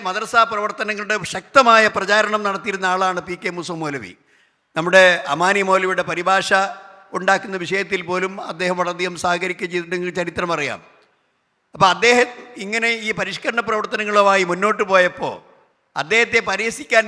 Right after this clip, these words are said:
വേണ്ടി ഒരു കവിത വരെ ഉണ്ടാക്കിയിട്ടുണ്ട്. "ഇബ്ലീസ് മദ്രസയിട്ടു ഫി അർളില്ല, നാടാകെ ദീനിന്, നാടാകെ ദീന് നടത്തി ലാനത്തുള്ള, മീമുൻ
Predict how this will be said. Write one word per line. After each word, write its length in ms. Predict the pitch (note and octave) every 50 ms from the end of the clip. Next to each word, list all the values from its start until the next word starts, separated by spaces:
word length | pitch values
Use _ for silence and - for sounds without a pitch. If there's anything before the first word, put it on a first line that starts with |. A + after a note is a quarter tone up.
| G#3 G3+
വേണ്ടി 300 | G3+ G3 G3 F#3+ G3 G3 G#3 - - - _ _ _ _ _ _ _ F#3
ഒരു 100 | F#3+ F#3+ F3+ -
കവിത 240 | F3+ F3+ G3+ G#3+ B3 A#3+
വരെ 140 | A#3 A3+ A3 G#3 G3+
ഉണ്ടാക്കിയിട്ടുണ്ട്. 580 | G3 G3 F#3+ F3+ D3 F#3 E3 D3+ D3+ C3+ B2 A#2 _ _ _ _ _ _ _ _ _ _ _ _ _ E3+ F3
"ഇബ്ലീസ് 560 | F3 G#3+ A3+ A#3+ B3 B3+ A#3 - - A#3+ A#3 A#3 - - - - - - _ _ _ _ _ - E3+ F3
മദ്രസയിട്ടു 840 | E3+ F3+ F#3+ A3 A3+ A3+ - - A#3 A3 G#3+ G3 D3 - - G3 F3+ -
ഫി 120 | G#3 G3+ G3+ G3+ F3 E3
അർളില്ല, 460 | F3 F3+ F#3+ G#3 A3 G#3+ G#3 G#3 A3 G3+ F3+ - - - - - - - - _ _ _ _ _ - C#3
നാടാകെ 540 | D3 F3 G#3+ A#3 A3+ A3+ A3+ A3+ G#3+ A3 G#3+ F#3 F#3+
ദീനിന്, 500 | G3+ A3 A3 A3 A3 G#3+ G#3 G#3 G#3 G#3 G#3 - - - - - _ _ _ _ _ _ _ _ -
നാടാകെ 520 | D3 E3+ G3+ G#3+ A3 A3 G#3+ G3+ G#3 G3+ F3 F3
ദീന് 220 | G#3 A3+ A3+ A#3 A3 G#3
നടത്തി 340 | G#3 G3 G3+ G3 - G#3+ F#3+ F3+
ലാനത്തുള്ള, 540 | F#3 F3+ F#3 G3 G3+ G3+ - F#3+ E3+ E3+ F3 F#3+ G3 F3 B2+ F#2 - - - - - - - _ _ _ _ _ _ _ _ _ _ C#3+
മീമുൻ 440 | D#3+ G3 A3+ B3 B3 A#3+ B3+ B3+ B3